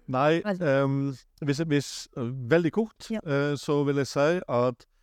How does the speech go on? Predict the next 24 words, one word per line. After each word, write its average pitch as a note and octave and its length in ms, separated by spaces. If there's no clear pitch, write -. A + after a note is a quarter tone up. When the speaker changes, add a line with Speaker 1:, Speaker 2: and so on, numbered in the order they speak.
Speaker 1:
eh, C3+ 180
Henrik A#2 360
var D3 140
inne E3 120
på B2 180
det, D3 80
og F3+ 120
det D#3+ 80
er D3+ 80
noe D3+ 160
som C#3+ 160
er B2+ 80
viktig. C3+ 420
Altså, C3+ 300
jeg D#3 140
har D#3+ 120
jo D3+ 180
nå D3 180
jobbet C#3 280
i - 60
ti C#3+ 260
år A#2 160
med A#2+ 80
landsloven, A#2 640